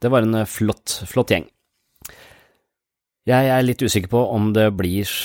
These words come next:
episodene kommer ikke på løpende bånd nå for tiden. Vi treffes ikke så ofte, så jeg kan ikke love noe i forhold til når neste episode kommer. Men plutselig så er vi tilbake igjen, så har vi et eller annet vi tenker vi må, må snakke om, og da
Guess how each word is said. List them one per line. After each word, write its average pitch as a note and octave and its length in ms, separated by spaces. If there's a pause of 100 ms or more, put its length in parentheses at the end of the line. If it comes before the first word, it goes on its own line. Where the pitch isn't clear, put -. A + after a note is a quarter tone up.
(580)
episodene G#2+ 440
kommer G2+ 180
ikke A2 140
på A#2+ 80
løpende G2+ 260
bånd A#2 380
nå A#2 140
for G#2 100
tiden. C3+ 260 (100)
Vi G#2+ 120 (120)
treffes G#2 380
ikke - 140
så G2 120
ofte, A#2+ 500
så G#2+ 180 (500)
jeg G2 180
kan F#2 140
ikke G2+ 140
love F2 200
noe G2 220 (120)
i G2 80
forhold F2 220
til F#2+ 100
når F2 220
neste F#2+ 400
episode F#2+ 640
kommer. B2 300 (460)
Men A2+ 140
plutselig C3+ 440
så B2+ 80
er G2+ 100
vi G2 60
tilbake G#2 340
igjen, C#3+ 160
så A#2 120
har G#2+ 80
vi G#2+ 80
et - 100
eller G#2+ 120
annet G2+ 140
vi G#2+ 140
tenker F#2+ 260
vi G2+ 80
må, G#2 200 (100)
må G2 140
snakke A2+ 320
om, D3 100
og G2+ 200
da F#2+ 100